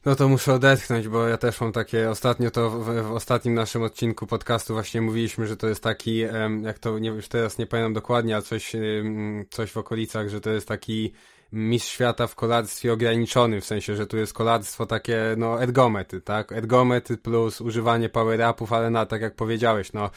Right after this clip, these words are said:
taktyka, popatrzeć prze-, przeciwnikowi w oczy, czy na czasówce, popatrzeć, z której strony wieje wiatr, gdzie są dziury, gdzie jest dobra linia w zakręcie.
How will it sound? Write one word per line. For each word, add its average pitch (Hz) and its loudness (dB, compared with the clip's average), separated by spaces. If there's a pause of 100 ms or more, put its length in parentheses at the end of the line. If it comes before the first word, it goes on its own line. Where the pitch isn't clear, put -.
(300)
taktyka, 117 0
popatrzeć 113 -2 (180)
prze-, 113 -2
przeciwnikowi 117 -2
w 113 0
oczy, 113 2
czy 107 -2
na 107 0
czasówce, 113 -2
popatrzeć, 104 -4
z - -18
której 113 -4
strony 113 0
wieje 117 0
wiatr, 113 4
gdzie 104 -4
są 117 -2
dziury, 117 4
gdzie 95 -2
jest 104 0
dobra 113 2
linia 117 2
w 107 -8
zakręcie. 117 0